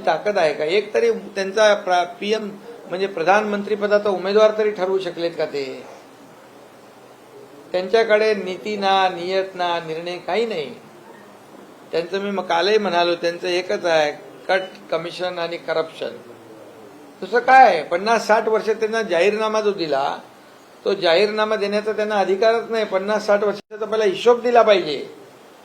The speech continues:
की आम्ही काय केलं, आणि दहा वर्षाचा हिशोब मोदीजींकडून मागितला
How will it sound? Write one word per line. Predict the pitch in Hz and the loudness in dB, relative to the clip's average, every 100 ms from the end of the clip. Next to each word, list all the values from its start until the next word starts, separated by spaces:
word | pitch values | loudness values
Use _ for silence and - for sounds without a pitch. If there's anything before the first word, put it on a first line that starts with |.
| - | 0
की | 202 | 4
आम्ही | 180 220 | 4 2
काय | 226 233 | 6 6
केलं, | 240 208 175 | 8 6 4
आणि | 143 139 170 | 2 0 0
दहा | 156 185 | 6 6
वर्षाचा | 220 214 220 226 | 6 4 0 4
हिशोब | 220 208 226 | 4 6 2
मोदीजींकडून | 208 208 214 220 226 226 233 | 2 0 0 -2 -2 2 2
मागितला | 220 220 220 226 208 | 4 0 2 4 4